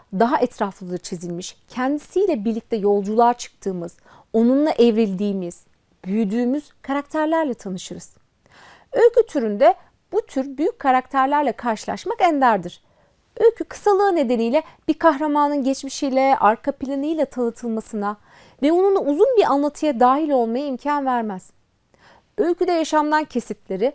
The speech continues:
anları oku, okur ve yazarın bizi davet ettiği duyguya dahil oluruz. Ama yine de Türk Edebiyatı'nda sayabileceğimiz önemli öykü karakterleri vardır.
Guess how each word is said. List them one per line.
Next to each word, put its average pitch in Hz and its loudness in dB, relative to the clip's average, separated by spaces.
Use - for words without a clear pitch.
anları 254 0
oku, 302 -4
okur - -6
ve 233 2
yazarın 254 2
bizi 254 -4
davet 240 2
ettiği 330 -4
duyguya 202 -2
dahil 180 -6
oluruz. 185 -14
Ama 247 2
yine 254 2
de 285 2
Türk - -8
Edebiyatı'nda 233 0
sayabileceğimiz 190 -4
önemli 208 -4
öykü 247 0
karakterleri 254 -4
vardır. 185 -4